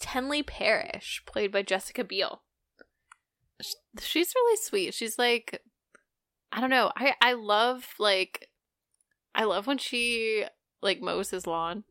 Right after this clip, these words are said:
Speaker 2: You know, I love her just being kinda, like, supportive and just being,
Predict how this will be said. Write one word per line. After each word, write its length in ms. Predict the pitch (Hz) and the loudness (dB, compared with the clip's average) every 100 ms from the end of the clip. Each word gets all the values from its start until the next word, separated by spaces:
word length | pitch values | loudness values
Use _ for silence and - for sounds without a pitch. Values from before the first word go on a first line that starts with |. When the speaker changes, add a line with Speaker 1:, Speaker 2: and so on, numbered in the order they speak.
| _ _ _ _ _ - - | _ _ _ _ _ -18 -6
Speaker 2:
You 160 | 196 233 | 2 6
know, 220 | 208 220 | 8 8
I 160 | 208 | 8
love 220 | 220 220 233 | 6 6 4
her 200 | 240 220 | 4 2
just 300 | 202 - - | 0 -6 -2
being 240 | 208 202 | 0 0
kinda, 240 | 202 208 | -2 -2
like, 460 | 185 185 185 - - _ | 0 2 0 -2 -8 _
supportive 720 | - - 196 190 175 180 185 - | -8 -6 -2 2 4 2 0 -6
and 340 | - 240 170 | -8 -8 -12
just 240 | 170 196 - | -12 -12 -4
being, 480 | 180 170 165 165 175 | -2 0 -2 -8 -16